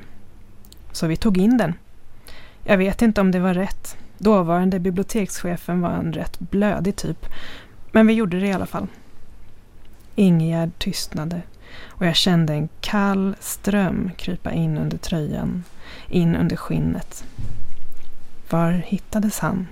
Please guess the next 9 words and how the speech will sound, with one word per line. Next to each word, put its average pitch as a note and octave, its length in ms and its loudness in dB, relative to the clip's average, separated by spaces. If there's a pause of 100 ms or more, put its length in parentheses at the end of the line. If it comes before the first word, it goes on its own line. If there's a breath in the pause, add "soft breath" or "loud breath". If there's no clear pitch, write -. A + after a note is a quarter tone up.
(520)
nästan E3+ 420 -2
viskade - 480 -4
jag. G3 220 -6 (1120 soft breath)
"Här E3+ 240 4
på A#3 140 2
biblioteket, G#3+ 840 0 (580)
i G3 120 6
läsesal F3 760 2
C." G#3 360 -2